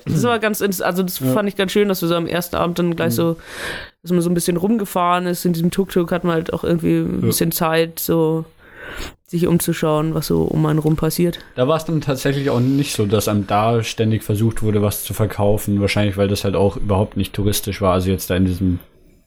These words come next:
Speaker 2: ja, Waisendorf oder was auch immer das jetzt war.
Speaker 1: Ja, nee, nee, gar nicht. Und da waren wir dann so auf so einer Art, ja, was war das denn?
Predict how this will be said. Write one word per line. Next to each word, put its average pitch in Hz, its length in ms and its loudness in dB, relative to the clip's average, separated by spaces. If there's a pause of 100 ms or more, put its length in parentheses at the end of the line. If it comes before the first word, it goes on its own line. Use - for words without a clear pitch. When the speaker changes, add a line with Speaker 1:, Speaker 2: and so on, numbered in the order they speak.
Speaker 2:
ja, 90 360 0 (140)
Waisendorf 87 840 0
oder 87 120 -2
was 90 160 0
auch 87 80 0
immer 90 180 4
das 85 140 -2
jetzt - 180 -8
war. 92 280 2 (600)
Speaker 1:
Ja, 151 540 0
nee, 156 480 0 (140)
nee, 156 180 -2
gar 160 200 0
nicht. 160 180 0 (840)
Und 165 140 -2
da 165 140 2
waren 175 160 0
wir 180 80 0
dann 180 180 0
so 170 140 2
auf 160 100 -4
so - 80 -2
einer 160 220 0
Art, 156 320 -4 (840)
ja, 170 240 2
was 160 160 -4
war 165 80 0
das 165 120 -2
denn? 160 320 2